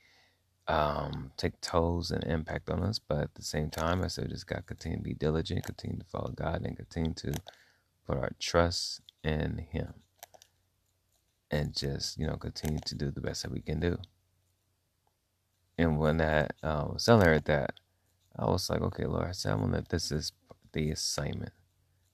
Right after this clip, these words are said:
And if this is, then that means we're getting close to exis-, exiting <laughs> from working at the airport for this tenth year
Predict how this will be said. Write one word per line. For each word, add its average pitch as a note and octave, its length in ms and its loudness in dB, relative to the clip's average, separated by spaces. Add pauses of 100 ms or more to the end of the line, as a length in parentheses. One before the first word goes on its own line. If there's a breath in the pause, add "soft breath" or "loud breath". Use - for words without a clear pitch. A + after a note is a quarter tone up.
(200)
And D2+ 160 2
if D2 160 0
this F2 280 2
is, - 560 -2 (1300)
then D2 160 4
that D#2 240 2
means D2+ 440 0
we're D#2 140 4
getting D2 240 4
close - 520 0
to D2 360 -2 (240)
exis-, - 460 -4 (260)
exiting D2 600 2 (260)
<laughs> - 920 8 (440 loud breath)
from E2+ 640 10 (440)
working C#2+ 300 0
at C#2+ 100 4
the - 140 -4
airport C#2+ 480 -2 (320)
for - 100 -6
this - 140 -4
tenth D2 320 -4
year D2 400 -4